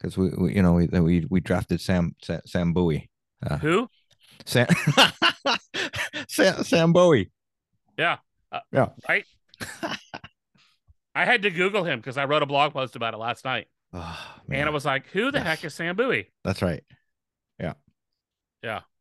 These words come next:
Speaker 2: Yeah.
Speaker 1: Yeah.
Speaker 2: And the Trailblazers, dude, back in the day were a, were a contender.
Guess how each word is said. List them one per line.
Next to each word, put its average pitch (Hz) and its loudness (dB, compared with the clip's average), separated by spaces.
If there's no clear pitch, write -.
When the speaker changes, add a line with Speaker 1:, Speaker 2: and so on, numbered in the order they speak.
Speaker 2:
Yeah. 107 -12
Speaker 1:
Yeah. 80 -8
Speaker 2:
And - -6
the 370 0
Trailblazers, 170 0
dude, 147 -2
back 143 -2
in 131 -6
the 113 -6
day 123 -2
were 117 -4
a, 104 -4
were 135 -2
a 135 -6
contender. 160 -4